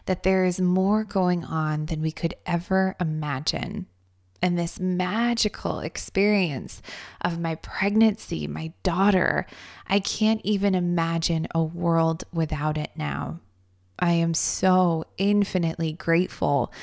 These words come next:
for the message that I received and that I was able to open up to another path. This is true of every journey. I have worked with clients that are hoping to conceive, and they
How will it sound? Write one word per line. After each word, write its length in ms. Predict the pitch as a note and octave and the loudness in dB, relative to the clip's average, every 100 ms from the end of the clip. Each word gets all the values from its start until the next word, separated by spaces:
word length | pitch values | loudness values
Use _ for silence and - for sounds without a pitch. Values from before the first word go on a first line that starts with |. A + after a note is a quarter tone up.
| - - | -18 -8
for 120 | - | 0
the 140 | F#3 F#3 | 2 4
message 640 | F3+ F#3 G3+ - B3 G3+ - | 2 2 0 2 2 2 0
that 120 | F3 | 0
I 100 | E3 | 0
received 880 | E3+ F3 - - F#3+ G3+ E3 D#3 - - - - | 0 -2 -4 -2 2 2 2 -2 -8 -16 -10 -2
and 160 | G3 | 2
that 60 | G#3 | 4
I 100 | G#3+ | 4
was 220 | G#3+ G#3 - | 4 2 0
able 340 | G3 A3 B3+ | 0 4 2
to 180 | B3+ - - | 2 -4 -2
open 420 | F#3 G#3 G#3+ A3+ - | 0 0 2 0 0
up 260 | D#3+ D#3 - | -4 -6 -6
to 160 | - F3 | -4 -2
another 440 | E3 D#3+ D#3 E3 | -2 -2 -2 -2
path. 560 | - - D#3 D#3 - - - _ _ _ _ _ _ _ _ | -4 -4 -2 0 -2 -6 -14 _ _ _ _ _ _ _ _
This 320 | - G3 A#3+ D#4 | 0 2 2 0
is 160 | D4+ | -4
true 380 | - - A#3 A3 | -4 -2 0 2
of 200 | G3+ F#3+ - | 0 -2 -4
every 480 | F3+ F#3+ G3+ A3+ A3+ | -2 -2 -2 -2 0
journey. 560 | G#3+ E3+ E3+ F3 E2+ - | 2 2 2 0 -4 -6
I 140 | - F3 | 0 2
have 160 | F3 | 2
worked 340 | F3 F3 F#3+ G3+ | 2 2 2 -4
with 140 | F#3 | 0
clients 520 | - F3 F3 F#3 F#3 - | 2 2 4 2 0 0
that 120 | E3+ | 0
are 100 | E3 | 0
hoping 480 | - G#3+ G#3+ B3+ A#3+ | 2 2 2 2 0
to 120 | - | -2
conceive, 760 | F#3 E3+ - G#3 G#3+ G#3+ G3+ - - - - | -2 -2 -2 2 4 6 4 -2 -14 -14 -2
and 200 | G3 | 2
they 120 | G3+ | 2